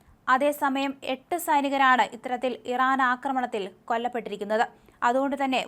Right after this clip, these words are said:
വലിയ രീതിയിലുള്ള ഒരു തിരിച്ചടിക്ക് ഒരുങ്ങുകയാണ് ഇസ്രായേൽ സൈന്യം.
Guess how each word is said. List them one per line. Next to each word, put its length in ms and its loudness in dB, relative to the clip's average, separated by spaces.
വലിയ 340 0
രീതിയിലുള്ള 440 0
ഒരു 200 -4
തിരിച്ചടിക്ക് 500 -4
ഒരുങ്ങുകയാണ് 640 0
ഇസ്രായേൽ 400 4
സൈന്യം. 320 -2